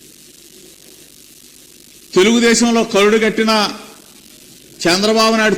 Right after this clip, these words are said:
తొత్తులకు కూడా పాపం చంద్రబాబు నాయుడు ఎక్కడికి వెళ్ళాడు,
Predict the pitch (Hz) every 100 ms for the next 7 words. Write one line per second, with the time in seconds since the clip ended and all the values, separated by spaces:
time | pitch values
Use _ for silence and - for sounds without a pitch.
0 | - 208 208 233 220 240 226 214 208 202
1 | 196 202 196 190 180 175 139 - - -
2 | - - - - - - - - - -
3 | - - - - - - - - - -
4 | 110 110 156 160 175 170 147